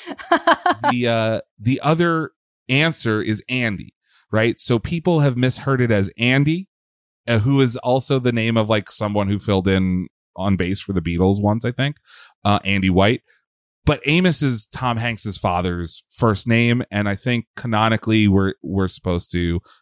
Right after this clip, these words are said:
Speaker 2: know that it is Amos White.
Speaker 1: Right. Well, uh, let's talk a bit about the actual I R L chart performance of both the soundtrack album and That Thing You Do, the song. So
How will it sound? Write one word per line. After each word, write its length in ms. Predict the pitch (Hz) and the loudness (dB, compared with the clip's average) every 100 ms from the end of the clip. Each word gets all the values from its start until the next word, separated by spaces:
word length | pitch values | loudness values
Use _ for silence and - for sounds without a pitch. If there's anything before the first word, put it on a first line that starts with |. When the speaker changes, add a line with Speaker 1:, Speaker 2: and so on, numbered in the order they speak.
| - | -6
Speaker 2:
know 300 | 92 92 90 | 2 4 4
that 180 | 90 82 | 2 0
it 100 | 80 | 0
is 240 | 82 76 - | -2 -2 -4
Amos 480 | 104 90 73 - - - | -2 -2 -2 -6 -6 -6
White. 320 | 85 - - _ _ _ _ _ | -8 -8 -16 _ _ _ _ _
Speaker 1:
Right. 240 | 233 190 - _ - - - - - _ _ - | -12 -12 -14 _ -20 -20 -20 -20 -20 _ _ 0
Well, 320 | 262 269 262 | 4 4 4
uh, 240 | 247 240 - _ _ _ _ | 4 2 0 _ _ _ _
let's 360 | 233 254 311 - | -8 -4 -2 -2
talk 220 | 320 311 | -2 -2
a 60 | 254 | -2
bit 140 | 262 | -2
about 380 | 254 233 226 - | 0 0 0 -2
the 340 | 208 190 190 - | -6 -4 -6 0
actual 640 | 247 277 - 196 196 196 - - | 0 0 -6 -4 -6 -8 -8 0
I 200 | 240 247 | 2 4
R 180 | 208 202 | 2 2
L 320 | 196 190 - _ _ _ - | 2 -2 -8 _ _ _ -10
chart 320 | - 240 - | 2 2 2
performance 680 | 202 - 190 - - - - - | -8 -12 -10 -10 -12 -14 -14 -4
of 360 | 220 202 196 226 | -2 -2 -6 -2
both 220 | 226 208 | -2 -2
the 60 | |
soundtrack 560 | - 277 247 - 202 196 | 0 2 2 0 -2 -2
album 520 | 196 196 196 185 180 - | -4 -4 -4 -4 -6 -4
and 480 | 202 190 190 190 185 - | 2 4 4 2 -4 -4
That 180 | 180 180 | -4 -2
Thing 180 | 185 | -6
You 120 | 180 170 | -4 -6
Do, 180 | 170 | -8
the 100 | 160 | -6
song. 280 | - - 190 _ - - - - | -6 -6 -10 _ -20 -20 -20 -8
So 260 | - 214 | 0 0